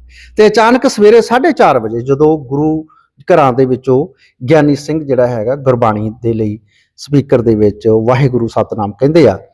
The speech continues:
ਉਸ ਵੇਲੇ ਚਾਹ ਪੀਣ ਦੇ ਲਈ ਇਸ ਵਿਹੜੇ ਦੇ ਵਿੱਚ ਅਸੀਂ ਆ ਗਏ, ਜਿਹੜੇ ਵਿਹੜੇ ਦੇ ਵਿੱਚ ਅਸੀਂ ਹੁਣ ਖੜੇ ਆ। ਤੇ ਚਾਹ ਪੀਣ ਦੇ ਬਹਾਨੇ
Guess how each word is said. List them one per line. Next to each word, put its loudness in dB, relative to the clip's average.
ਉਸ 2
ਵੇਲੇ 4
ਚਾਹ 0
ਪੀਣ -2
ਦੇ 0
ਲਈ -4
ਇਸ -4
ਵਿਹੜੇ 4
ਦੇ 2
ਵਿੱਚ -4
ਅਸੀਂ 0
ਆ 2
ਗਏ, -4
ਜਿਹੜੇ 2
ਵਿਹੜੇ 2
ਦੇ 0
ਵਿੱਚ -2
ਅਸੀਂ -6
ਹੁਣ -4
ਖੜੇ 2
ਆ। -4
ਤੇ 2
ਚਾਹ 2
ਪੀਣ -2
ਦੇ 2
ਬਹਾਨੇ 0